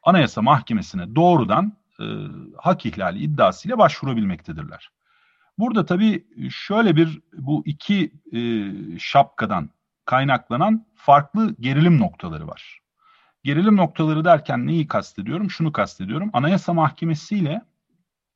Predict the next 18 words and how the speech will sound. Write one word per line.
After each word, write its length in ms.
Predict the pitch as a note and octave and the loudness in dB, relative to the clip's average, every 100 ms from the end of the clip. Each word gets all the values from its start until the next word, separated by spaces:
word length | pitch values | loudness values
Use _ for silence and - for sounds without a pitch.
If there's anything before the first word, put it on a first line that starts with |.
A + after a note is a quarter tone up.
| _ _ _ _ _ | _ _ _ _ _
e, 320 | A2+ A#2+ B2 A#2+ | -8 -4 -4 -4
Anayasa 400 | A#2+ B2+ G3+ - | -2 0 0 0
Mahkemesi'nin 760 | D#3 C3 - C3 A#2 - A#2 A2+ | 4 4 2 -4 -4 -2 0 0
bu 140 | D#3 | 0
işlevleri 640 | F3 - - C3 B2 A2 G#2 | -2 -4 -4 -4 -4 -4 -2
yerine 360 | A#2+ B2+ F3 | -2 -2 -2
getirmesi 760 | C#3+ B2 - C3+ C3+ - - G3 | -2 -6 -6 -6 -6 -6 0 0
nedeniyle, 680 | C3 C3+ E3 F3 A2 - _ _ _ _ _ _ _ - | 2 2 4 6 4 -2 _ _ _ _ _ _ _ -6
e, 480 | A2 A2 A2 G#2 G2+ E2 D2+ D2 C#2 C#2 D2 D2+ - - _ - | -2 0 0 -2 -6 -8 -8 -12 -12 -12 -12 -14 -18 -20 _ -12
ister 320 | A#2 - G3+ G#3+ | -12 -4 2 2
istemez 720 | - - F#2 C#2 - _ _ _ - | 2 -4 -4 -6 -12 _ _ _ -6
bir, 340 | C#3 C3+ B2 - A2 | -4 -4 -8 -14 -8
e, 340 | G#2+ G#2+ G2 E2+ | -6 -4 -6 -8
ilişkiye 720 | D2+ D#2 B2+ A2+ - C#3+ D3 | -8 -8 -6 -6 -4 0 2
girdiği, 540 | C#3 A2 E2 D2+ A2+ - _ _ _ - | 2 -2 -4 -10 -12 -20 _ _ _ -10
bir 120 | C#3 | -6
etkileşime 640 | A#2+ - - C3+ - D#3+ F3+ | -6 -6 -4 -4 -2 0 2
girdiği 600 | B2 F2 E2 A2+ G#3+ | 0 -2 -4 -4 -4